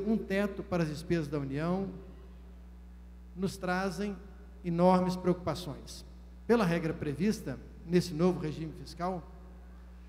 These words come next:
os recursos destinados ao Ministério da Educação, ao Ministério da Saúde e a outros ministérios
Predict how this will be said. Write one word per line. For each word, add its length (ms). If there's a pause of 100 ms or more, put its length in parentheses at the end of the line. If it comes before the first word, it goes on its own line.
(140)
os 140
recursos 420
destinados 840
ao 100
Ministério 420
da 80
Educação, 680 (1160)
ao 80
Ministério 340
da 80
Saúde 680 (100)
e 60
a 60
outros 220
ministérios 680